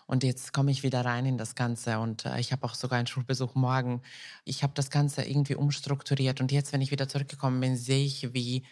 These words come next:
was für eine große Rolle ich spiele. Nicht nur für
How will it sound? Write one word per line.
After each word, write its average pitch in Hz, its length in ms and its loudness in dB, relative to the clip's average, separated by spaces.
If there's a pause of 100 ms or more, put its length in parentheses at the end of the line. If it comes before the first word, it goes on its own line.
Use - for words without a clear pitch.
(440)
was 143 260 2
für 160 60 4
eine 143 120 4
große 139 300 0
Rolle 135 220 0
ich 139 160 -4
spiele. - 560 -4
Nicht 139 380 -2
nur 156 280 4
für 135 640 2